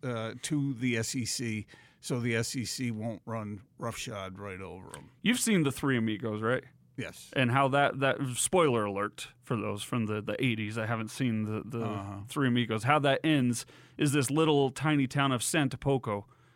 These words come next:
Speaker 2: uh, that is outnumbered and outgunned by the, the bad, uh, banditos of El Guapo, El Guapo.
Speaker 1: Yeah.
Speaker 2: Uh, they make, they sew up a, a bunch of Three Amigo outfits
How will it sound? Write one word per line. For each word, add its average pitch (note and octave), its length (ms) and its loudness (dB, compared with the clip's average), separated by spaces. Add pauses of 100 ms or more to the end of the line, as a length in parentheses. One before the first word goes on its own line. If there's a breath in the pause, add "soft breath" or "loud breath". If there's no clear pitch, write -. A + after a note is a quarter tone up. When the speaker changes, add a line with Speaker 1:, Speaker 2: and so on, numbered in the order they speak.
(140)
Speaker 2:
uh, A2+ 360 0 (180)
that B2+ 240 0
is B2 300 0
outnumbered D#3 600 4
and C3+ 100 4
outgunned C#3 640 2
by C3+ 300 4
the, B2+ 340 2
the B2+ 120 0
bad, C3 500 2 (300 soft breath)
uh, A2+ 360 2
banditos C#3 1040 2
of C3 320 0
El C3+ 200 2
Guapo, B2+ 600 -2
El C#3 120 2
Guapo. B2 480 -2 (200 soft breath)
Speaker 1:
Yeah. F#2+ 180 -8 (140)
Speaker 2:
Uh, B2 260 6
they C#3 540 4 (640 soft breath)
make, E3 400 2
they D#3+ 140 4
sew F#3 360 4
up E3 280 2 (100)
a, D#3+ 60 4
a D#3 220 6
bunch D#3 340 2
of C#3+ 160 2
Three D#3+ 260 2
Amigo D3 380 4
outfits - 640 0